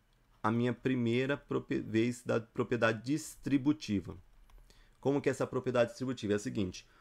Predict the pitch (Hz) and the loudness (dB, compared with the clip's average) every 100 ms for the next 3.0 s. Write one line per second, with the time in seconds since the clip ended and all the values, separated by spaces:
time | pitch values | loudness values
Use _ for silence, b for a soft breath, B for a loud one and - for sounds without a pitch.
0 | b b b _ _ 160 214 208 - - | b b b _ _ 10 10 8 0 0
1 | 110 85 90 - - 143 131 98 95 110 | 0 2 -2 -4 -2 4 6 6 6 4
2 | 135 127 110 98 92 82 90 101 135 104 | 4 2 -2 -2 -4 -8 0 2 4 0